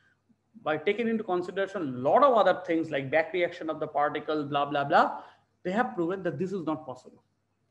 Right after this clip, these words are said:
At least by sending particle, okay, you cannot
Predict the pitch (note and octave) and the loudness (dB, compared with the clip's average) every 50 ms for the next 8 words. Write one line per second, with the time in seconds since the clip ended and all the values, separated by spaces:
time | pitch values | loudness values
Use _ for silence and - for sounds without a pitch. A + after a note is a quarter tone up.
0 | _ _ _ _ _ _ - E3+ G#3 G3+ B3 D4+ D#4 B3 A3 B3+ A#3+ A3 A3+ - | _ _ _ _ _ _ 0 0 0 2 4 4 4 6 6 4 4 4 4 2
1 | A3 A3 A#3 A#3 D4 C4 A3 - G3 G3+ A#3+ C4+ D#4+ A3+ - C#3+ A#2 - - - | 2 2 2 2 0 0 2 4 6 6 6 6 6 2 2 0 0 -4 -10 -16
2 | _ _ _ _ _ _ - - - D#3 C3+ C#3+ - _ _ - E3+ F3 E3+ - | _ _ _ _ _ _ -10 -6 -6 -6 -6 -8 -12 _ _ -6 -4 -4 -2 -4
3 | D3+ C#3 D3 F#3 A3+ A#3 - - | -2 0 0 0 0 -2 -6 -12